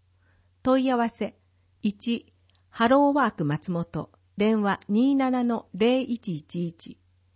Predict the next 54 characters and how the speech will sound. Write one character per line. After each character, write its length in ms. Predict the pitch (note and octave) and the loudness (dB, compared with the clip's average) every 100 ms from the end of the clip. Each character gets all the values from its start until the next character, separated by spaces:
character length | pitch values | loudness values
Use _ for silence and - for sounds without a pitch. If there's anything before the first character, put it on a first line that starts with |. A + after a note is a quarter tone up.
| _ _ _ | _ _ _
二、 320 | A3+ A#3+ - _ _ _ _ | 0 0 -2 _ _ _ _
安 240 | G3 G#3+ C#4 | -2 0 0
曇 160 | C#4+ | 0
野 160 | C#4 C4 | 0 -2
市 160 | - | -2
内、 280 | B3 D3+ - _ _ | -4 -4 -8 _ _
ふ 160 | A#3+ | -2
る 140 | C#4+ D4+ | -2 0
さ 160 | A3 | -2
と 160 | - D3 | -4 -4
ハ 160 | F3+ | -2
ロ 160 | F#3+ F#3+ | 0 0
ー 20 | |
ワ 120 | F3 | -2
ー 60 | C#3 - | -6 -12
ク。 100 | - _ _ _ - | -20 _ _ _ -6
電 260 | A3 A3+ G#3 | -2 0 0
話 160 | G3+ - | -2 -2
七 260 | F#3+ B3 | 0 0
一 300 | C4+ C4 - | 0 -4 -4
の 160 | A#3 - | -4 -4
一 280 | F#3+ - B3 | -10 -8 -4
五 200 | C4+ G#3 | -2 -2
八 300 | D3 - - | -2 -10 -12
六。 320 | - - - _ _ _ _ - | -12 -14 -20 _ _ _ _ -14
三、 380 | - G#3+ G#3+ - _ _ _ _ - | -4 -2 -2 -8 _ _ _ _ -4
安 240 | G#3+ B3 | -4 0
曇 200 | C4+ C4+ | 0 2
野 220 | B3+ A#3+ - | 0 -2 -6
シ 240 | - A#3+ | -6 -4
ル 120 | C#4 | 0
バ 160 | C#4 C4+ | 0 0
ー 20 | |
人 240 | B3 B3 | 0 0
材 220 | A#3+ A3 A3 | 0 -2 -2
セ 160 | - | -4
ン 100 | D3 | -4
タ 260 | - D#3 - _ - | -8 -14 -16 _ -4
ー。 40 | |
電 240 | G3+ A3 G#3 | 0 0 0
話 180 | F#3+ - - | -4 -6 -4
七 300 | F#3 A#3+ C4 | 0 0 0
二 280 | C4 B3+ | 0 0
の 140 | A#3 - | 0 -2
五 300 | F#3 G#3+ A#3+ | 0 0 0
八 320 | A#3 - D3+ | -2 -6 -6
零 180 | D3 D3 | -4 -4
零。 240 | C#3+ - _ _ _ _ _ _ _ _ _ _ _ _ _ _ _ _ _ _ _ _ | -8 -10 _ _ _ _ _ _ _ _ _ _ _ _ _ _ _ _ _ _ _ _
国 220 | - G#3 - | -2 -2 -2
際 420 | - D4 C#4+ B3+ | -4 -2 0 0
友 200 | C#4 C4+ | -2 -2
好 240 | C4 B3+ | 0 0
都 120 | B3+ | -2
市、 360 | A3+ - - | -6 -8 -14